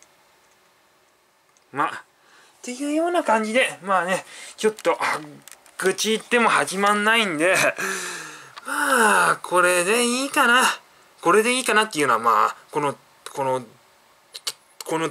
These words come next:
動画を、まあ、終わる話です。はい。で、これがね、恥ずかしい、あるいは消してほしいって言うんだったら、まあ、あの、そうですね、四月四日、えーっ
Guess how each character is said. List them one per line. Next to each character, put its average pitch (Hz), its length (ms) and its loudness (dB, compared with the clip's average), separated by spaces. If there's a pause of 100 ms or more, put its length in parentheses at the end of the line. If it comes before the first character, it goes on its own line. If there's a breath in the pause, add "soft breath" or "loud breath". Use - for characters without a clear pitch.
動 202 220 10
画 190 160 6
を、 190 260 4 (100)
ま 151 120 2
あ、 123 60 0
終 151 100 -6
わ 151 100 6
る 156 80 0
話 139 300 -2
で 127 80 -4
す。 - 140 -4 (340 loud breath)
は 165 120 2
い。 175 40 0 (340 loud breath)
で、 220 140 0
こ 220 160 0
れ 277 140 2
が 302 120 2
ね、 302 240 0 (160 loud breath)
恥 - 180 2
ず - 40 0
か 226 120 2
し - 160 0
い、 208 60 4
あ 135 80 4
る 156 120 2
い - 20 -2
は 143 80 0
消 - 180 -2
し - 80 2
て 226 100 2
ほ 208 120 4
し 202 100 0
い - 40 0
っ - 20 -10
て - 80 -16
言 160 80 0
う 165 40 -4
ん - 40 -2
だ 202 60 2
っ - 80 -6
た 151 100 2
ら、 - 220 0 (600 loud breath)
ま 175 580 6
あ、 - 20 6
あ 120 60 2
の、 123 380 4 (800 loud breath)
そ 262 180 0
う 285 40 4
で 277 80 2
す - 80 0
ね、 190 300 0 (140)
四 - 280 2
月 302 280 4
四 294 140 4
日、 - 440 0
え 156 40 -2 (220)
ー 175 60 -2
っ - 20 -20